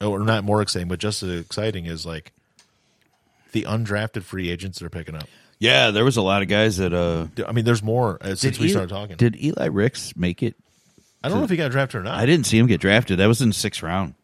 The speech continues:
Speaker 1: I, I don't think he did, but I, I could be wrong. He might have
Speaker 2: He had a
Speaker 1: got
Speaker 2: pretty
Speaker 1: picked
Speaker 2: low
Speaker 1: again.
Speaker 2: R A S, but it was still, it was like five point six.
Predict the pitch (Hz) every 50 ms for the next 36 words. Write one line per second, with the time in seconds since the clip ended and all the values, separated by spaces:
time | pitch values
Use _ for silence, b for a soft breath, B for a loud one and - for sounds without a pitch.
0 | _ - - 98 117 - 78 110 143 165 190 151 113 - 110 98 95 87 76 -
1 | 98 131 143 107 82 76 - 90 82 71 87 95 - - 101 101 135 113 110 98
2 | 95 87 85 82 87 110 110 113 104 101 95 117 143 - - - 151 143 131 117
3 | 117 117 110 107 104 104 107 107 104 98 92 92 104 117 110 - - - 85 80
4 | 82 80 78 80 80 - - - 113 139 143 92 82 78 87 76 - - - 90
5 | 90 87 - 90 80 73 - - 107 117 117 90 - - -